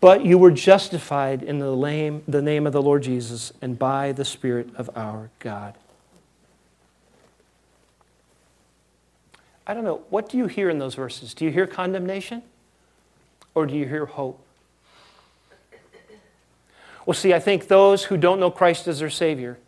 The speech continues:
hear something very frightening, as they should. And those of us who know that we were just like that and we have put our faith in Christ because it was our only hope.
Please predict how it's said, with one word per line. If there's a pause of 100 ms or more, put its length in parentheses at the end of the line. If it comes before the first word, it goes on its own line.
(500)
hear
something
very
frightening, (760)
as
they
should. (2750)
And
those
of
us
who (240)
know
that
we
were
just
like
that
and
we
have
put
our
faith
in
Christ
because
it
was
our
only
hope.